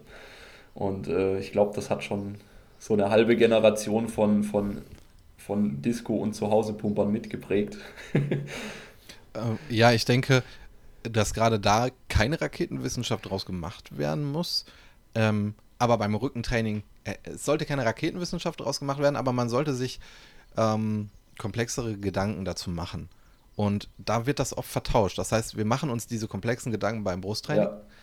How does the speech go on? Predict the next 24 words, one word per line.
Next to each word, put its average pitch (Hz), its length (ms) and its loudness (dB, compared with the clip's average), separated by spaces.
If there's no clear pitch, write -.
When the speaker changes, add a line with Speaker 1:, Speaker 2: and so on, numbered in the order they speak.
Speaker 2:
und 117 300 -4
das 107 220 2
Rückentraining 147 460 -4
handeln 156 300 -2
wir 143 100 4
dann 135 380 -2
stiefmütterlich 120 880 2
ab. 92 180 -6
Es 110 100 -8
sollte 127 220 4
eher 120 160 4
umgekehrt 107 440 0
sein. 82 320 -6
Und, 92 200 -8
Speaker 1:
<laughs> - 260 -16
Speaker 2:
ähm, 95 400 -2
ja, 110 320 6
bei 110 120 4
der 113 120 6
Brust 117 400 -2
nähern 117 440 2
wir 131 200 2
unseren 107 240 2
Ober-, 117 300 2